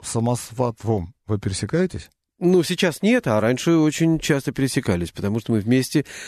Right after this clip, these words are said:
Speaker 2: начали, благодаря Максиму, э, мы записывались вместе,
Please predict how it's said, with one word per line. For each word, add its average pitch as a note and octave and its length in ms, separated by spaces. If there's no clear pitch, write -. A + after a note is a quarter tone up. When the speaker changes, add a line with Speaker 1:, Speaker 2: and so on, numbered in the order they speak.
Speaker 2:
начали, A#2+ 400
благодаря A2+ 380
Максиму, D#3 600
э, G#2+ 400
мы A#2+ 140
записывались A2 560
вместе, C3+ 520